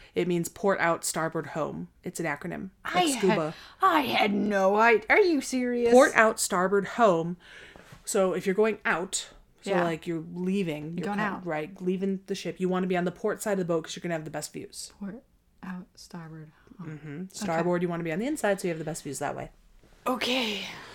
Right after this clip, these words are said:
Speaker 1: So if you're posh, you're
Speaker 2: Yes.
Speaker 1: port out, starboard home.
Speaker 2: Okay.
Speaker 1: That would be like,
Speaker 2: Yeah, for
Speaker 1: you're
Speaker 2: sure.
Speaker 1: rich enough to have that.
Speaker 2: For sure.
Speaker 1: There you go.
Speaker 2: Yeah.
Speaker 1: Now you know.
Speaker 2: I believe you.
Speaker 1: I learned that from E L Konigsberg.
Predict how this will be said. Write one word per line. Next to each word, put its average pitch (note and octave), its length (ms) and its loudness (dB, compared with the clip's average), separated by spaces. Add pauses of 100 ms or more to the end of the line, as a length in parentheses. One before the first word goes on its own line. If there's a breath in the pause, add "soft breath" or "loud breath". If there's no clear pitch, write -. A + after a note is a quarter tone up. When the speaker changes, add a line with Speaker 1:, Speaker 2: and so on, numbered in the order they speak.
(420 loud breath)
Speaker 1:
So A3 300 4
if G3+ 100 -2
you're F#3+ 120 -4 (120)
posh, - 840 -2 (140)
you're F#3+ 120 -2
Speaker 2:
Yes. F#3 160 -8
Speaker 1:
port F#3 180 0
out, D#3+ 240 -6
starboard D#3 360 -8
home. F3+ 340 -8 (640 loud breath)
Speaker 2:
Okay. A3+ 280 -4 (100)
Speaker 1:
That F3 140 -4
would D3+ 100 -6
be D3+ 100 -4
like, D3 320 -6
Speaker 2:
Yeah, F#3+ 180 -6 (200)
for - 160 -2
Speaker 1:
you're F3+ 140 0
Speaker 2:
sure. F#3 80 -2
Speaker 1:
rich F3+ 180 0
enough D#3+ 240 -6
to D#3 80 -12
have D3 240 -10
that. - 240 -14
Speaker 2:
For G3+ 160 0
sure. F3 420 -8
Speaker 1:
There G3+ 120 -4
you G3+ 40 -2
go. G3+ 160 -8 (140)
Speaker 2:
Yeah. F3 280 -8 (680)
Speaker 1:
Now F#3+ 140 -2
you F#3+ 120 -4
know. G3+ 280 -6
Speaker 2:
I F3+ 60 -8
believe E3+ 260 -8
you. E3+ 140 -12 (2750 loud breath)
Speaker 1:
I C4+ 100 2
learned G3 280 0
that D#3+ 300 -2
from E3 520 -6
E G3+ 100 0
L F#3+ 120 -2
Konigsberg. F3 640 -8